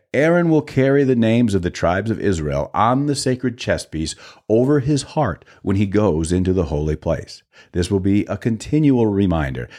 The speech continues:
that he represents the people when he comes before the Lord. Insert the Urim and Thummim into the sacred chest piece so they will be carried over Aaron's heart when he goes into the Lord's presence.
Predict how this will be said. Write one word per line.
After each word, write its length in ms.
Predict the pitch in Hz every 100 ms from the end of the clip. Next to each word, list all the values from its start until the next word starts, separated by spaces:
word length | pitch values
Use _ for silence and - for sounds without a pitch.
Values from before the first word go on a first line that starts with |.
| -
that 120 | 98
he 140 | 117
represents 640 | 117 123 117 107 98 101 101
the 140 | 104
people 500 | - 139 139 76 65 _ _
when 160 | 104
he 100 | 104
comes 380 | 104 - 82 76
before 380 | 76 82 78 76
the 100 | 73
Lord. 400 | 78 76 62 - -
Insert 640 | 135 147 - 135 135 -
the 100 | 95
Urim 460 | 85 98 107 110 -
and 220 | 90 87
Thummim 400 | 117 101 85 80
into 520 | 131 143 135 127 127 -
the 120 | 92
sacred 420 | - 120 127 127
chest 300 | - 78 -
piece 280 | 80 73 - -
so 140 | - 113
they 120 | 120
will 120 | 131
be 120 | 127
carried 500 | 127 - 143 131 80
over 220 | 82 82 -
Aaron's 380 | 92 101 104 -
heart 320 | 92 73 80
when 140 | 92
he 120 | 98
goes 320 | 98 107 110 92
into 240 | 95 90
the 100 | 90
Lord's 360 | 80 76 76 -
presence. 500 | - 78 64 -